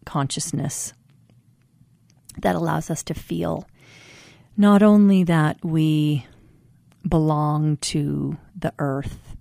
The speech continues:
but that we belong to the universe.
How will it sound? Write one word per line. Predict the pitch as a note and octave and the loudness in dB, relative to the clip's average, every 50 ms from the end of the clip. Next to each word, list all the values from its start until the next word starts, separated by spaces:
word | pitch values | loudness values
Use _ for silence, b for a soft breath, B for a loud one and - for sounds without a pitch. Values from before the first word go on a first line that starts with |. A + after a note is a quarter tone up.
| _ _ | _ _
but | D3+ C3+ - _ | -8 -8 -8 _
that | - C#3 C#3+ - - - | -10 -10 -10 -10 -10 -10
we | F3+ C#3+ C#3 C#3 C#3 C3+ C#3+ - b b b b b b b b b b b b b b b b b b b b b _ _ _ | -10 -8 -6 -6 -6 -6 -8 -10 b b b b b b b b b b b b b b b b b b b b b _ _ _
belong | - E3 D#3 D3+ D3+ D3+ D3+ D3+ D3 D3 D3 D3 D3+ D3+ D3+ D3 C3+ B B B B B B B B B B B B B B B B B B B B B B B B B B B B B B B B B B B B B B _ _ _ B B B B B B B B B B B _ | 0 2 2 2 2 2 2 2 2 2 2 2 2 2 0 0 -2 B B B B B B B B B B B B B B B B B B B B B B B B B B B B B B B B B B B B B B _ _ _ B B B B B B B B B B B _
to | - - - D3 C#3+ C#3+ C#3 C#3 C#3+ | -8 -6 -4 -2 -2 -2 -2 -4 -4
the | D3+ C#3 | -4 -2
universe. | C3+ D3 D#3+ D#3 C#3 - - - - - - - - | 2 2 4 2 2 0 -6 -10 -8 -8 -8 -8 -10